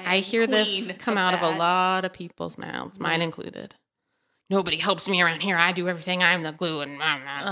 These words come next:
Speaker 3: Uh-huh.
Speaker 2: Yeah.
Speaker 1: Mm-hmm. If mom takes, when does mom get a day off?
Speaker 3: Uh-huh. Yeah.
Speaker 1: Mm-hmm. I, we like playing that card.
Speaker 3: Right, we do.
Speaker 1: We do. Here's another one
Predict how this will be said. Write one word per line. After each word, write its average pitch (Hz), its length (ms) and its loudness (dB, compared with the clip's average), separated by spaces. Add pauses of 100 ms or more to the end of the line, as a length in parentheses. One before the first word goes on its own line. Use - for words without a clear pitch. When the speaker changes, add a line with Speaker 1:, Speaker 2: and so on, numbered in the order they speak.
Speaker 3:
Uh-huh. 185 480 -10 (300)
Speaker 2:
Yeah. 208 160 -14 (420)
Speaker 1:
Mm-hmm. 220 440 0
If 180 100 -4
mom 214 500 10
takes, 226 260 0
when 247 200 6
does 233 120 6
mom 208 680 8
get 175 180 6
a 151 60 4
day 139 240 6
off? 127 380 2
Speaker 3:
Uh-huh. 180 720 -2 (260)
Yeah. 170 400 -8 (100)
Speaker 1:
Mm-hmm. 190 440 -4 (260)
I, 220 220 -8 (520)
we 196 120 -6
like 196 240 -4
playing 285 280 0
that 285 160 -2
card. 320 420 -4 (120)
Speaker 3:
Right, 180 220 -10
we 180 140 -8
do. 233 340 -4 (200)
Speaker 1:
We 214 100 -10
do. 311 360 -8 (680)
Here's 302 240 4
another 226 280 4
one 190 280 0